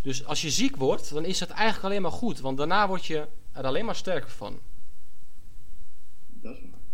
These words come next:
Speaker 1: Je komt, je komt er weer beter uit, zeg maar.
Speaker 2: Ze zeggen het.
Speaker 1: Dat is wel de bedoeling, toch? In ieder geval.
Speaker 2: Ja, sorry, ja, ik weet er geen bal van af.
Speaker 1: Nou, Huub, om nog eventjes leuk af te sluiten. Heb je nog plannen voor het weekend?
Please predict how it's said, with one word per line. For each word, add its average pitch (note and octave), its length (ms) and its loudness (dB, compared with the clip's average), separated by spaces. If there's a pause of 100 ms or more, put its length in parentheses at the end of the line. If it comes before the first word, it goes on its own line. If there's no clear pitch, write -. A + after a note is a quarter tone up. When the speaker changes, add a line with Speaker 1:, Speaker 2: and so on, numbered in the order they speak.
(160)
Speaker 1:
Je A#2+ 120 0
komt, D3+ 280 0
je D3 100 -4
komt G#3 240 -2
er D#3 60 0
weer D3+ 160 4
beter E3+ 300 2
uit, E2+ 280 -2
zeg - 160 -2
maar. - 280 2 (2250)
Speaker 2:
Ze A2 80 0
zeggen G2+ 260 -4
het. G2 120 2 (680)
Speaker 1:
Dat D#3 160 4
is A#2+ 100 2
wel A2+ 160 4
de B2+ 60 2
bedoeling, C#3 460 4
toch? G3 220 0
In D#3 80 4
ieder A2+ 160 2
geval. G2 400 2 (1000)
Speaker 2:
Ja, - 200 0 (380)
sorry, - 460 2
ja, - 80 0
ik - 260 -4 (120)
weet C#3 160 4
er - 60 0
geen B2+ 240 0
bal A#2 200 0
van G#2 140 0
af. - 60 -6 (100)
Speaker 1:
Nou, C#3+ 260 4
Huub, A3+ 200 4
om G#3 100 2
nog A3 160 2
eventjes G#3 560 2
leuk A3+ 280 2
af A3 220 0
te G#3+ 80 -4
sluiten. G3 500 2
Heb G#3 180 4
je A3 80 2
nog G3+ 160 0
plannen F3+ 260 2
voor E3 140 0
het B2 100 -2
weekend? A#2 580 2